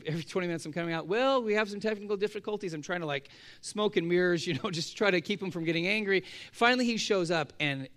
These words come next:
everyone's mad, and he comes in the back, and of course, the, her, the bride, she's furious, and she's in tears, and it's just chaos in the nursery area behind kind of where the sanctuary was. And it's just like, I'm, like, trying to, you know,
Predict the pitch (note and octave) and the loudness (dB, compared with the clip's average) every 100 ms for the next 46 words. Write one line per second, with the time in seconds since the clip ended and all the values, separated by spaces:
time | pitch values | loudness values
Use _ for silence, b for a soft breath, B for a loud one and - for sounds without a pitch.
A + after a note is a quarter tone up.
0 | - D#3+ D#3+ C3+ A2+ B2 D#3+ C3 B2 B2 | -4 -2 -2 -6 -8 -6 -4 -4 -6 -10
1 | D3+ E3+ D#3+ E3 D#3+ C3 B2+ C3 B2 - | -8 -6 -4 -4 -4 -2 -2 -2 -10 -8
2 | C3+ - - B2 C#3 C3+ C3 C#3 D#3 C#3+ | -10 -10 -14 -10 -10 -10 -8 -2 0 -2
3 | A#2 F3+ - - C#3+ C#3 C3 - B B | -4 -10 -10 -8 -8 -6 -10 -14 B B
4 | - A3+ G3+ F3 - C#3+ C#3 - B B | -2 -2 0 -4 -4 -4 -4 -8 B B
5 | E3 D#3 F#3 - - G#3 F3 D3+ E3 D#3 | -2 0 -2 -4 2 4 4 2 0 0
6 | E3 F3+ - D3 C#3+ C#3 C#3+ D3+ D#3+ D3+ | 2 0 0 -2 -2 -2 -2 -2 0 -2
7 | - D#3+ C#3+ D3 C#3 - G3 - D3+ C3+ | -2 -4 -2 -2 -2 -4 -6 -4 -4 -4
8 | B B B B E3+ E3 G3+ - F3+ - | B B B B 0 2 0 0 -2 0
9 | F3 A#3+ A#3 F#3+ - G#3+ G3+ F#3+ E3 D#3+ | 2 2 4 0 0 0 0 2 0 0
10 | E3 D#3 | -2 -2